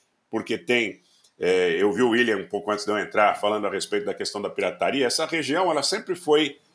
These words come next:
muito suscetível à pirataria, no Djibouti, sempre houve, mas realmente com, é, pedidos aí, pecúnia, dinheiro. O pessoal,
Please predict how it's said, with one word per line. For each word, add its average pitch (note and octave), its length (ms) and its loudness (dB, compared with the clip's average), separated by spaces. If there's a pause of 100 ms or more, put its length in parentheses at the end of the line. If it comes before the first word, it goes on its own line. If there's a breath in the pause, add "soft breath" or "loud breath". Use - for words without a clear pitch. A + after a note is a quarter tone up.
(280)
muito D#3+ 440 -2
suscetível D3+ 680 0
à D3+ 60 4
pirataria, C3 680 2
no G2+ 140 -2
Djibouti, G#2+ 800 -2
sempre F3 320 -2
houve, D3 200 2
mas A#2 340 -6
realmente D3+ 680 2
com, E3+ 440 -2 (360)
é, G2 520 4 (100)
pedidos C3 640 -2
aí, B2 300 2
pecúnia, D3+ 640 0
dinheiro. B2 420 4
O - 140 -10
pessoal, D3+ 360 2